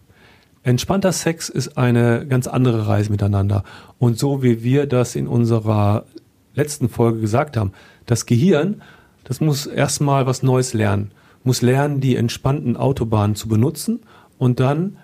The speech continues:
mehr und mehr auszubauen. Tipp Nummer zwei ist, wenn du dich gereizt fühlst und gestresst, schau, dass du das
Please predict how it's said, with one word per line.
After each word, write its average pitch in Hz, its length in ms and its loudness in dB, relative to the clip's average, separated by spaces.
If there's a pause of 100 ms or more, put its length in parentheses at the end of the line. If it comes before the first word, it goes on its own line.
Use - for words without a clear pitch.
(140)
mehr 147 260 2
und - 100 -4
mehr 139 340 0 (160)
auszubauen. 107 560 -4 (1800)
Tipp 151 160 -2
Nummer 135 220 0
zwei 151 340 2
ist, - 340 -2 (280)
wenn 143 160 0
du 139 120 0
dich 131 340 0
gereizt 170 480 0
fühlst - 460 -4
und 113 180 0
gestresst, - 580 -2 (640)
schau, 139 380 0
dass - 520 -4 (240)
du 127 80 -2
das 120 280 0